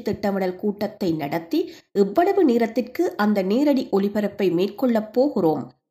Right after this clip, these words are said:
என்னென்ன நிகழ்ச்சிகளை ஒளிபரப்பப் போகிறோம், யார் யார் நேரடியாக நிகழ்ச்சிகளை தொகுத்து வழங்கப் போகிறார்கள் மற்றும் ஒவ்வொருவரும் செய்ய வேண்டிய பணிகள் எவை என்பவற்றை மிக துல்லியமாக தீர்மானித்தோம்.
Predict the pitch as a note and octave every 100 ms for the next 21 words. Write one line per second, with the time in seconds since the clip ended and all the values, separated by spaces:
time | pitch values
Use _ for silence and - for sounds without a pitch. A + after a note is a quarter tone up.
0 | - B3 F4 F#4+ D#4+ A#3 G3 A#3+ - -
1 | A#3+ A3 - F#3+ B3 C4+ B3 B3 G#3+ -
2 | D3+ - E3+ D4+ - - - G3+ B3 D4
3 | D#4+ F#4 F#4+ A#3 A#3 A#3 A3+ A3+ A3 G#3+
4 | F#3 G3+ - A3 G#3 G3+ A3+ C4+ - G#3
5 | G3 G3 F3 E3+ F#3+ G#3+ A3+ A3 A3+ C4+
6 | G4+ - - - G3 G#3+ B3+ A#3+ - A3
7 | F4 F#4 D#4+ C#4 D4+ D#4+ A#3 B3 B3 A#3+
8 | A3+ G#3+ - B3+ D4+ D#4 E4 E4 G3+ B3+
9 | B3+ G3+ G3+ G3 A3+ - C3 C3+ - -
10 | - F#3 G#3 F4 F4 F4 D4+ C4+ A#3+ G3+
11 | - G4 A3 E3 D3 A2 - B2+ G#2